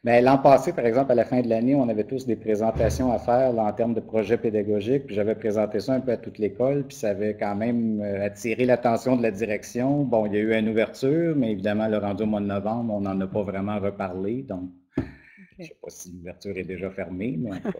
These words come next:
Speaker 1: cas, ça l'a quand même, ça l'a quand même montré. Le but, c'était de montrer, et souvent, les gens qui les utilisent pas, on, on a de la difficulté à voir les possibilités de ce qu'on peut faire avec ça. Fait que le but, c'était plus de montrer en, dans le concret comment ça pouvait être utilisé, puis que ça pouvait marcher,
Speaker 2: Exactement.
Speaker 1: finalement.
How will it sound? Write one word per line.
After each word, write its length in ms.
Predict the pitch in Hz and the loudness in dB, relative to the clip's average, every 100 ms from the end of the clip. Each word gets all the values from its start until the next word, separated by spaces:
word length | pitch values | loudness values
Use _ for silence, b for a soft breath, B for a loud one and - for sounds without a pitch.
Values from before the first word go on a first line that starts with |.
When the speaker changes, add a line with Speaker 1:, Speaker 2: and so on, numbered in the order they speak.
| 202 | -8
Speaker 1:
cas, 160 | 85 | -8
ça 180 | - 101 | -6 -4
l'a 100 | 98 | -2
quand 200 | 98 101 | -2 -2
même, 340 | 107 123 123 98 | 0 2 2 0
ça 160 | 113 | 0
l'a 80 | 113 | 2
quand 160 | 123 120 | 4 6
même 160 | 143 | 8
montré. 280 | 139 120 123 | 8 4 4
Le 100 | 120 | 0
but, 160 | 117 143 | 2 2
c'était 160 | 135 | 4
de 60 | 113 | 6
montrer, 500 | 120 113 107 131 143 | 6 6 4 2 2
et 40 | |
souvent, 280 | 127 - 113 | 2 0 0
les 140 | 131 110 | 2 2
gens 120 | 120 | 2
qui 100 | 127 | 0
les 120 | 104 | -2
utilisent 420 | 101 110 107 101 | -4 -6 -4 -4
pas, 140 | - 135 | -4 -2
on, 180 | 135 104 | -2 -2
on 160 | 90 | -6
a 40 | 101 | -6
de 200 | 110 104 | -4 -4
la 60 | |
difficulté 320 | 101 - - | -6 -8 0
à 60 | 131 | 2
voir 120 | 117 | 4
les 120 | 113 | 2
possibilités 720 | 107 110 - 117 104 98 98 131 | 0 -2 -4 -4 -4 -6 -2 0
de 80 | 120 | 0
ce 100 | 95 | -2
qu'on 160 | 110 | -10
peut 120 | 95 104 | -8 -8
faire 240 | 110 113 | -4 -4
avec 260 | 107 101 98 | -2 -4 -6
ça. 160 | 139 | -10
Fait 120 | 139 | -12
que 100 | 107 98 | -8 -8
le 40 | |
but, 140 | 98 | -8
c'était 160 | 113 101 | -8 -8
plus 200 | 95 107 | -8 -6
de 80 | 104 | -4
montrer 420 | 104 101 95 117 | -2 -2 -4 -4
en, 80 | 110 | -6
dans 160 | 87 104 | -6 -8
le 60 | 101 | -8
concret 520 | - 104 90 104 127 | -4 -4 -4 -8 -8
comment 220 | 107 107 | -6 -8
ça 140 | 101 | -8
pouvait 260 | 98 _ 107 | -12 _ -8
être 140 | 101 | -8
utilisé, 640 | 95 - 95 90 92 113 113 | -14 -12 -12 -10 -10 -10 -10
puis 80 | - | -18
que 560 | _ - _ - 156 160 | _ -20 _ -16 -12 -10
ça 80 | |
pouvait 240 | - 165 - | -10 -6 -4
marcher, 220 | 202 175 | -4 -6
Speaker 2:
Exactement. 200 | 135 139 | -8 -10
Speaker 1:
finalement. 260 | 92 90 | -12 -12